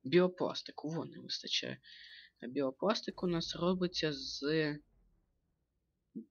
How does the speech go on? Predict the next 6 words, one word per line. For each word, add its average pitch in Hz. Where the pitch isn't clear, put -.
біоречовинок 147
таких -
от, -
які 127
в 131
нас 139